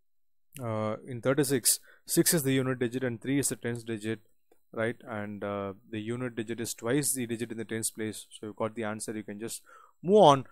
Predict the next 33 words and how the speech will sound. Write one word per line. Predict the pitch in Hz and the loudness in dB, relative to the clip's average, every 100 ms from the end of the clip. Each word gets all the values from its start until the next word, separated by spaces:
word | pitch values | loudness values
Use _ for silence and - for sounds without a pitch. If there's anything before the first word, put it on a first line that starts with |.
| _ _ _ - | _ _ _ 0
But, | - 165 160 - | 8 8 8 2
uh, | 139 123 117 110 107 - _ - 135 | 4 6 4 4 0 -6 _ -20 -6
those | 120 113 | -2 0
of | 127 - | 0 0
you | 143 131 | 2 4
are, | 123 110 107 | 2 0 -2
uh, | 107 - 117 | -2 -6 -12
curious, | - 196 170 147 123 | -2 2 4 4 2
you | |
know, | 127 | -4
if | 123 | -4
you | 123 | -4
want | 123 123 | -4 -2
to, | 123 117 - - _ _ - | -2 -2 -6 -16 _ _ -8
uh, | 117 110 127 | -4 -4 -2
see | - 190 175 143 | 0 2 2 0
how, | - 143 | 2 4
you | 156 139 | 4 2
know, | 131 | -2
like, | 127 120 - 147 | -2 -4 -6 -8
uh, | 117 | -6
we | 113 | -4
would | 117 117 | -4 -4
have | - | -2
solved | - 143 143 | 2 2 2
if | - | -2
suppose | 117 127 117 | -4 -4 -2
there | 113 | -2
was | 107 | -4
no | 131 120 | -4 -2
answer | 131 160 | -2 -4
choice, | 147 135 117 113 - - _ _ - | -4 -2 -2 -2 -6 -14 _ _ -10
uh, | 120 107 107 | -4 -2 -2